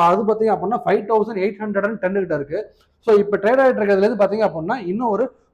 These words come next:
ஃபோர் ஹண்ட்ரட் பாயிண்ட்ஸ் Nifty வந்து கண்டினியூஸா ரேலி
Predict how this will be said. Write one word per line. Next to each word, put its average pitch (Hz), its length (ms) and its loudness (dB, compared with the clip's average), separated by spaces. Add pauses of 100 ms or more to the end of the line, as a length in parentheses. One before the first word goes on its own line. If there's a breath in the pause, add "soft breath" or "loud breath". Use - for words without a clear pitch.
ஃபோர் 240 240 4
ஹண்ட்ரட் 208 340 -2
பாயிண்ட்ஸ் 214 260 -2 (260)
Nifty 208 320 -2 (120)
வந்து 202 180 2 (140)
கண்டினியூஸா 208 500 0
ரேலி 196 200 2